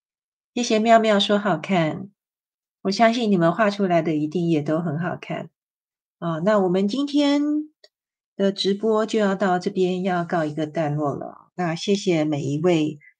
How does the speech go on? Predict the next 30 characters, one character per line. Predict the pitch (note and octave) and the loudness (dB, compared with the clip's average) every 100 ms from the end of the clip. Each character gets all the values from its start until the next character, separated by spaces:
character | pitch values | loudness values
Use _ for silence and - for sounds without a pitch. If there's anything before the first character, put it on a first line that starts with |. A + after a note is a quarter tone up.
| _ _ _ _ | _ _ _ _
参 | - F3+ | -6 -2
与 | F3+ | -2
直 | D3+ - | -2 -6
播 | D3+ E3 E3 | -4 -2 -2
的 | D3 | -4
同 | D3 D#3 - | -6 -8 -8
学， | - - - - | -10 -10 -10 -12
啊， | F#3+ D3+ D3 - | -10 -8 -8 -6
有 | D#3+ | -4
你 | E3 | -2
们 | D#3 D3+ | -2 -2
的 | D3+ D3+ | -2 -4
参 | D3+ D#3 D#3 | -2 -4 0
与 | D3 | -2
是 | C#3+ - E3 | -2 -2 -2
我 | C#3+ - B1 - G3+ _ _ _ _ _ _ _ _ _ | -2 -6 -6 -10 -14 _ _ _ _ _ _ _ _ _
前 | - D#3 | -4 -2
进 | D3+ E3 | 0 0
最 | D#3 D#3+ | 2 0
大 | D3+ C#3+ | 2 0
的 | D3 | -2
动 | C#3+ D3 - | -2 -4 -4
力。 | F3 - - - | -6 -8 -12 -8
那 | E3+ D3+ | -4 -2
下 | D#3 - E3+ | -2 -2 0
一 | D#3+ | 2
个 | D#3 | 2
月 | D3 E3 D#3 | 4 6 6
的 | D3+ C#3 | 4 -2
话， | - D#3+ - - | -2 -2 -2 -6